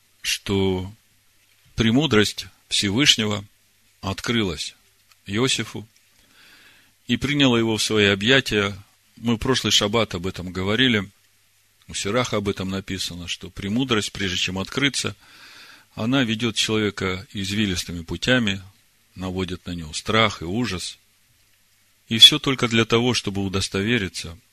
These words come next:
в верности души его, премудрости. С этим все понятно. Это как бы одна линия нашей недельной главы.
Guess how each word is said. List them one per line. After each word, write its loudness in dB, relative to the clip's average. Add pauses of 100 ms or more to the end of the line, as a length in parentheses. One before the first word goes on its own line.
(420)
в -6
верности 0 (500)
души 0
его, -6 (220)
премудрости. -12 (1500)
С -8
этим 0
все 0
понятно. -6 (1300)
Это 2
как 2
бы 2
одна 4
линия 2
нашей 0
недельной -2
главы. -10